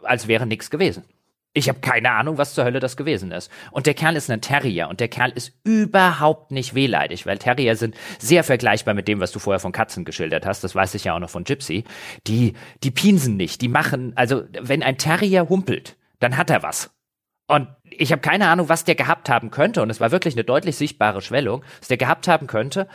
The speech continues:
was bei einem Terrier dafür sorgt, dass er überhaupt nicht auftritt und zwölf Stunden später beinahe, als wär nix gewesen, durch den Garten hüpfen will. No clue.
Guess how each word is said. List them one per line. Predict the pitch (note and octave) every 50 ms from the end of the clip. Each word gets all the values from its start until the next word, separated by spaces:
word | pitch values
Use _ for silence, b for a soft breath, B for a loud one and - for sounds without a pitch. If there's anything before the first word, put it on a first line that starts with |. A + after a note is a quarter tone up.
| B B B B
was | - C3 B2+
bei | B2+ C3
einem | A#2+ A2+ A2
Terrier | - B2+ C#3 F#3+ A#3 G#3+ E3 B2
dafür | G#2 G2+ G2+ - A#2 A2
sorgt, | G2+ A2+ A#2+ - -
dass | B2 A#2+
er | B2+ - - _ -
überhaupt | G#3+ B3 C#4 G#3+ G#3+ E3+ E3 E3+ F3 F3 - -
nicht | C3+ A#2+ - -
auftritt | C#3 - - - - A2 C#3 -
und | - B2 A#2+
zwölf | - - C3+ C#3 -
Stunden | - C3 B2+ C3+ C3+ B2+
später | - - A2 B2+ B2 C#3+ C3+ B2+ C3 C3 - - -
beinahe, | - A2 A2+ B2+ B2+ A#2+ A#2+ A#2
als | G2+ A2+ -
wär | - A2+ A2+
nix | A#2 - - -
gewesen, | A#2+ G2 G#2+ G#2+ A2 A2 A#2 G#2+
durch | - A2+ A2
den | A#2
Garten | A2 G2+ - F2 F2
hüpfen | F2 - - F2
will. | E2 E2 E2 - _ _ _ _ _ _ _
No | - F#2 G#2+ B2 D3+ E3
clue. | - - A#2+ G#2+ F2